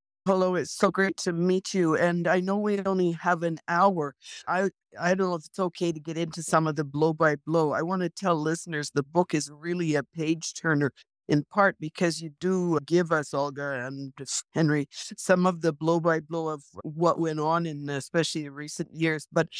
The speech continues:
watching Servant of the People, which the book really encourages people to do, and I have <laughs> rewatched it. I just can hardly live without it. It's a real specific question I wanna ask, which is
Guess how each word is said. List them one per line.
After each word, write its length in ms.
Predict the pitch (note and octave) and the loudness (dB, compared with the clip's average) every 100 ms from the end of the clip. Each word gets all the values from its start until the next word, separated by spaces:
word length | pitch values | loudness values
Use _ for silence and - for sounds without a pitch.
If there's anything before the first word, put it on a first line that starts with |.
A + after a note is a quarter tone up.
| - - _ | -6 -6 _
watching 600 | F3 F#3 G#3+ C#4 - B3+ | -4 4 4 4 -2 -2
Servant 500 | G3+ - G3+ G3 F3+ | -2 -4 -4 -4 -2
of 200 | E3+ D3 | -2 -2
the 100 | D#3+ D#3+ | -6 -4
People, 480 | G3+ F#3 - D3+ D3+ | -2 -2 0 0 0
which 340 | D3 D#3 - - | -2 -4 -6 0
the 100 | D3+ | 0
book 340 | D3 G3 G#3+ - | 2 0 0 -4
really 460 | D3 E3 F3+ F3+ F3 | -16 -8 -6 -4 -2
encourages 720 | E3 - E3+ E3+ D#3 D3+ - - | -4 -2 0 0 -2 -8 -8 -4
people 380 | E3+ - D3 | -4 0 -2
to 160 | C3 C#3 | 0 -4
do, 320 | C#3+ D#3 D3 - - - | -2 -2 -2 -4 -20 -8
and 180 | D#3+ D#3+ | -2 2
I 260 | E3 G#3 G#3 | 2 2 0
have 180 | F3+ D3+ | -2 -6
<laughs> 100 | D3 | -14
rewatched 1160 | D#3 E3+ G#3 G#3 F#3 - - D#3+ - - G3+ | -2 4 4 4 0 -2 0 -4 -4 -6 0
it. 120 | - - | 2 4
I 160 | D3+ E3+ | 2 2
just 320 | G#3 G#3+ - | -2 -6 -4
can 140 | E3+ | 0
hardly 340 | D#3+ E3+ F3 E3+ | 0 -2 -6 -2
live 240 | F3 D#3 | -2 -2
without 340 | D#3+ E3 F3 | -4 0 0
it. 180 | D#3 - - | 0 -6 -2
It's 220 | F#3+ - | -2 0
a 80 | F#3+ | -2
real 260 | F#3 B3 | 0 -4
specific 640 | A#3+ - G3 - A3 G3 F3 | -4 -8 -8 -2 0 0 -4
question 520 | - G3 - - E3+ | 0 0 0 -2 0
I 100 | D#3 | 0
wanna 320 | D#3+ E3 D#3 - | 0 0 0 0
ask, 400 | E3 F#3 E3+ - | 0 2 0 -4
which 240 | F3 - | -6 -4
is 240 | - F#3 | -4 -6